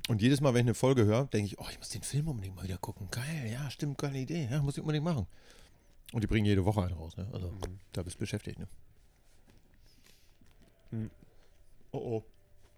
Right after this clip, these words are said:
Speaker 2: Aber das ist auch
Speaker 1: Eis schmilzt.
Speaker 2: das Thema hatten wir ja auch schon mal, dass ich einfach momentan eher auf so Retro-Sachen stehe.
Speaker 1: Ja.
Speaker 2: Oh,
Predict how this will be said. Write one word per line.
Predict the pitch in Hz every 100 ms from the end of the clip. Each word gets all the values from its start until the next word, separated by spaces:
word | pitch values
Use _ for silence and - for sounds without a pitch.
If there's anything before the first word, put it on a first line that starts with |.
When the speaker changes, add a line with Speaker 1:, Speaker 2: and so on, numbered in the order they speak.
| - - -
Speaker 2:
Aber | 107 110
das | 117
ist | 120
auch |
Speaker 1:
Eis | 131
schmilzt. | - 107 107 - -
Speaker 2:
das | 95
Thema | - 110
hatten | 104
wir | 104
ja | 98
auch |
schon | -
mal, | 98
dass | 92 104
ich | - - -
einfach | 107 110 110 - - - - - - - - -
momentan | 104 101 - 107 104 123
eher | - 110
auf | 107 -
so | 110
Retro-Sachen | 123 143 98 85 82 95
stehe. | - 85 123 - _ - - - - -
Speaker 1:
Ja. | 147 101 104 - - - - - - -
Speaker 2:
Oh, | - -